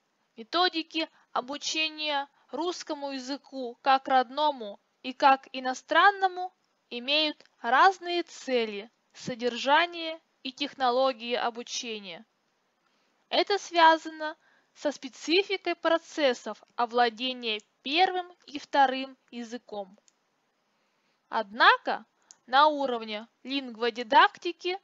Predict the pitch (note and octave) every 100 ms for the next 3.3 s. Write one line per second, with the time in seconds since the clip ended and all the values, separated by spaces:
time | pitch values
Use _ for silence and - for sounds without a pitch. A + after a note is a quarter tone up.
0 | _ _ _ _ _ B3 A3+ A#3 B3+ D#4+
1 | F4 F4 - D#4+ D4+ - _ _ _ _
2 | C4+ F#4 G#4 - F4+ F4 - C4+ A#3+ A#3+
3 | B3+ C4+